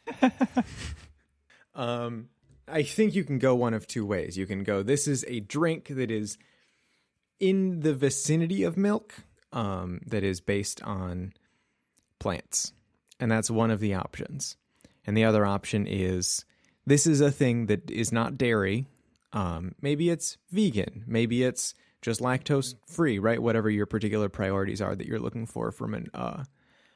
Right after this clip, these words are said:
alternative milk. But we got it as close as we knew how to milk.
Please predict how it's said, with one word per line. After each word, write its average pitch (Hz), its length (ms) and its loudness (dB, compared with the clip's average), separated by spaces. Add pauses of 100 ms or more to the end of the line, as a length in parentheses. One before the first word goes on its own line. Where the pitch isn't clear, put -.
(100)
alternative 104 500 -2
milk. - 420 -4 (500)
But 123 220 2
we 117 480 4 (120)
got 131 260 2
it 135 120 0
as 117 220 0
close 139 400 2
as 107 160 0
we 123 340 4
knew 113 320 2
how 101 520 -2
to 104 440 -2 (1000)
milk. - 400 -6